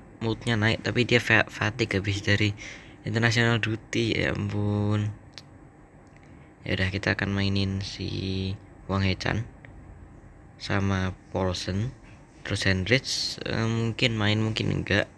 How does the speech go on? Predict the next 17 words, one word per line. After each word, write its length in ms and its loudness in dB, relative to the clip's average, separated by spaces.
Bentar. 480 -6
Hmm, 1120 0
kita 160 0
coba 160 0
cek-cek 480 -4
dulu 240 -4
deh. 160 -4
Angelino. 880 -2
Ya 80 0
udah 160 4
deh, 80 10
Angelino 320 4
main 240 4
aja 80 -2
deh. 160 -2
Atau 480 2
Tyler 400 4